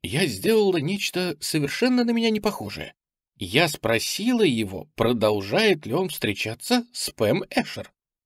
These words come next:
Он сказал, что нет, Пэм теперь встречается со Стью Дорманом. Похоже, Стью бросил Мелиссу ради Пэм,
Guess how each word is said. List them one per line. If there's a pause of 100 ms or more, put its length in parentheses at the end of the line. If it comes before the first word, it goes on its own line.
(100)
Он
сказал,
что
нет, (320)
Пэм
теперь
встречается
со
Стью
Дорманом. (420)
Похоже,
Стью
бросил
Мелиссу
ради
Пэм,